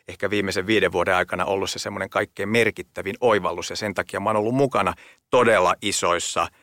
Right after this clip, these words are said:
biiseissä, että se ei ole niinku sattumaa, että aika usein ne, niinku ne vuoden iskelmät ja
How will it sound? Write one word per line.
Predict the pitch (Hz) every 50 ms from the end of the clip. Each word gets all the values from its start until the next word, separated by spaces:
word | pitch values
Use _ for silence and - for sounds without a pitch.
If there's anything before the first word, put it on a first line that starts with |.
| _ _ _ _ _ _ _ 123
biiseissä, | 117 107 95 85 82 - - 95 82 85 - - - 104 80 - _ _
että | 95 92 - - 98
se | - -
ei | 101 98
ole | 101
niinku | 98 95 - 104
sattumaa, | - - - 123 127 - _ _ - 110 98 92 90 87 90
että | 92 92 - - - 85
aika | 101 101 - 95
usein | 82 110 101 - - 98 92 90 90
ne, | 92 90 87 - - - _ _ _ _ _ _
niinku | - 90 90 - 92
ne | 92 98 95
vuoden | 98 101 95 92 92 92 92 -
iskelmät | 92 92 92 - - - 87 82 82 85 85 -
ja | 92